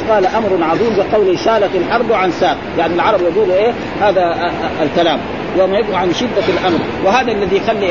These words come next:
بعض، بعض العلماء لما يجي مثلًا، آه، آه، مجاهد يقول: "يو-، عن شدة الأمر"، يأولوه.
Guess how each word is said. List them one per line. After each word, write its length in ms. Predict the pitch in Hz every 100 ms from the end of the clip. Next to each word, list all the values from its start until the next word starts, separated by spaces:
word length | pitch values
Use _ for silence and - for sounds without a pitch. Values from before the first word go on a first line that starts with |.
| 165
بعض، 140 | 202 - -
بعض 120 | 196 170
العلماء 440 | 156 - 160 233
لما 200 | 226 196
يجي 220 | 196 226 202
مثلًا، 280 | 190 180 165 - - - - 180
آه، 40 |
آه، 720 | 180 180 170 175 170 165 156 143 - 165
مجاهد 500 | 180 220 233 190 202
يقول: 240 | 180 196 196
"يو-، 340 | 202 190 202 -
عن 140 | 180
شدة 320 | - 233 202 185
الأمر"، 280 | 165 180 180 - - - - 262 277 226 -
يأولوه. 400 | - 302 320 320